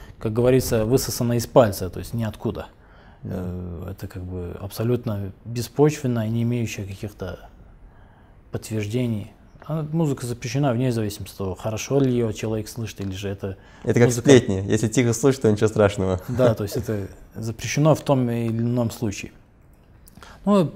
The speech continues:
Speaker 1: помимо этого, как бы, помимо музыки, конечно же, есть визуальная пропаганда тоже ведется, нужно также об этом упомянуть. Человек слу-, э, см-, смотрит фильмы.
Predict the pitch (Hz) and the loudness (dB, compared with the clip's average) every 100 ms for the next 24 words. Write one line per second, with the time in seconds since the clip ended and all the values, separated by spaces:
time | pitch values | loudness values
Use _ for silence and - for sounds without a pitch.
0 | - 143 180 175 156 160 131 117 113 104 | -2 2 6 6 6 4 2 2 -2 -4
1 | 107 107 131 139 135 123 147 135 107 107 | -6 -6 -2 0 2 2 2 0 -4 -6
2 | 120 110 107 98 95 - - - - 120 | -6 -6 -6 -8 -10 -14 -20 -18 -6 -6
3 | 120 120 120 120 123 135 127 117 107 104 | -4 -2 0 4 4 4 2 -2 -6 -6
4 | 110 117 110 98 107 101 98 92 - _ | -4 -2 -4 -6 -8 -6 -8 -10 -16 _
5 | 117 117 113 135 135 113 107 101 95 98 | -6 -2 2 2 2 -4 -4 -6 -6 -8
6 | 95 98 92 98 101 101 92 107 110 131 | -8 -8 -8 -6 -6 -6 -8 -6 -4 -2
7 | 131 - - - - - 110 113 120 117 | -4 -8 -20 -20 -20 -12 -6 -4 -4 -6
8 | - - - - - - - 127 123 123 | -14 -20 -20 -20 -20 -14 -2 0 0 -4
9 | 101 - - - - 135 135 110 98 - | -10 -8 -10 -12 -4 0 0 -2 -8 2
10 | 151 135 98 | 4 4 0